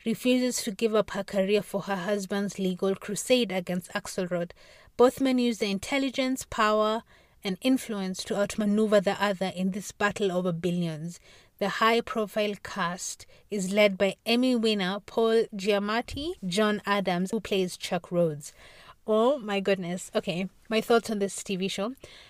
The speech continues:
This T V show was recommended by a friend of mine, and he was like, "If you're into Suits and like legal,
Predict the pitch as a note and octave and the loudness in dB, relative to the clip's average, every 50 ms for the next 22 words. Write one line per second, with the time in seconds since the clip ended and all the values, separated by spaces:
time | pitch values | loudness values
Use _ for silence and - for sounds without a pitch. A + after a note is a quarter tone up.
0 | - _ _ _ - _ - G#3+ B3 C4 - - - A#3 A#3 A#3+ A3 - A#3+ G#3+ | -20 _ _ _ -20 _ -4 -2 -2 -2 0 0 -2 -2 -2 -2 -2 0 -2 -2
1 | A3 G#3+ G3+ G#3+ - - G#3 G3+ G3 G#3 G#3 G#3 G#3+ G#3 G#3+ G#3+ G#3+ G#3+ A3 G#3+ | -2 -2 -4 -6 -6 -4 -4 -2 -2 -2 -2 -2 -2 0 2 2 4 2 2 0
2 | - - G3 F3+ G3+ G3 F#3+ F#3+ F#3+ F#3 F#3 F#3 - - - E3 - - - - | -2 -6 -4 0 0 2 2 2 2 2 0 0 -2 -4 -10 -16 -16 -16 -12 -8
3 | - F3 F3+ F#3+ F#3+ G3+ G3 F#3+ G#3+ A3 A3+ B3 C#4 D4+ D4 - _ _ - G#3+ | -6 -4 -4 -2 -4 -4 -4 -4 -4 -4 -4 -4 -4 -6 -10 -14 _ _ -6 -4
4 | G3+ G3 G3 F#3+ G3+ - - - A#3+ A#3+ B3 C4 C#4 C#4+ D4+ D#4 E4 E4+ - - | -4 -2 -4 -4 -6 -10 -8 -4 -2 0 0 0 0 0 0 -2 -2 -4 -6 -18
5 | - - _ _ _ - - G#3 G3 F#3+ G#3 G3+ E3+ G#3+ - - F#4 F#4 D#4+ D#4+ | -20 -20 _ _ _ -4 -2 -2 0 2 2 0 2 0 4 6 6 6 6 6
6 | D#4+ C4+ - C4 G3+ - - - A3+ A3 A#3+ C4+ - - - - - - - _ | 0 0 -2 -2 -2 -2 0 2 4 4 4 2 -2 -8 -14 -14 -14 -16 -20 _
7 | _ _ _ _ _ - - A3 G#3+ G3+ G#3+ G#3+ G#3+ A3 G#3+ G#3+ - - G3 F#3 | _ _ _ _ _ -2 0 0 2 4 4 6 6 6 4 2 -2 -6 -2 -2
8 | G#3+ G#3+ G3 - G#3+ G3+ G3+ G3+ G3+ G3+ G3+ G3+ | -2 0 2 4 4 6 6 6 6 4 2 0